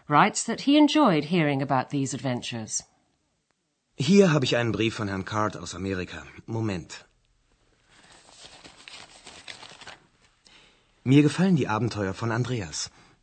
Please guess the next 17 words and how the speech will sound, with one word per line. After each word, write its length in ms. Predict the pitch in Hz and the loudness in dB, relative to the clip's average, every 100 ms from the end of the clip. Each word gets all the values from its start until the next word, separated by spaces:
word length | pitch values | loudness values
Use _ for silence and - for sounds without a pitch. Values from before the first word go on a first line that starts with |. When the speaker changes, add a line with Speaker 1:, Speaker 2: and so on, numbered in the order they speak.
| _ - | _ -6
Speaker 2:
als 180 | 151 - | -6 -2
Portier 500 | 151 151 180 127 - - | -2 0 -2 -2 -6 -8
im 160 | 127 113 | -4 -2
Hotel 300 | 117 139 139 | 0 0 2
Europa. 460 | 147 135 120 - - _ _ _ _ _ _ _ _ _ _ _ _ - | 0 -2 -4 -6 -20 _ _ _ _ _ _ _ _ _ _ _ _ -2
Speaker 1:
Andreas 520 | 160 156 214 294 - - | -2 0 2 2 2 2
asks 460 | 151 190 - - | 2 0 -4 -12
if 100 | 165 | -8
there 120 | 208 208 | 0 2
have 180 | 220 | 2
been 180 | 214 196 | 4 4
any 320 | 180 170 175 - | 4 4 2 0
reactions 720 | 214 277 262 - - 127 120 | 2 4 4 0 -2 -2 -2
to 100 | - | 0
the 100 | 151 | 2
language 460 | 147 143 127 123 - | 4 2 0 -4 -6
course. 500 | - 120 110 - | -6 -6 -6 -10